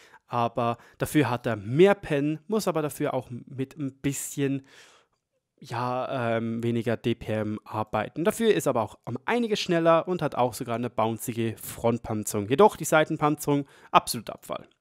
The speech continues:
Das sind die beiden Sachen, die ich für euch heute habe. Ich hoffe, diese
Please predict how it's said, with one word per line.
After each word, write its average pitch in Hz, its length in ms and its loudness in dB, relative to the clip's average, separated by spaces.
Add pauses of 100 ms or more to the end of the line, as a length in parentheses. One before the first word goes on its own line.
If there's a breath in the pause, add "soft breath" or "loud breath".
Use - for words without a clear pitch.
(600 soft breath)
Das 214 220 6
sind 285 120 2
die 233 60 -4
beiden 190 300 2
Sachen, 196 280 0
die 196 80 -8
ich - 100 -12
für 160 80 -6
euch 156 180 -4
heute 131 240 -6
habe. 139 420 -8
Ich - 160 -12
hoffe, 185 240 -4
diese 147 360 -6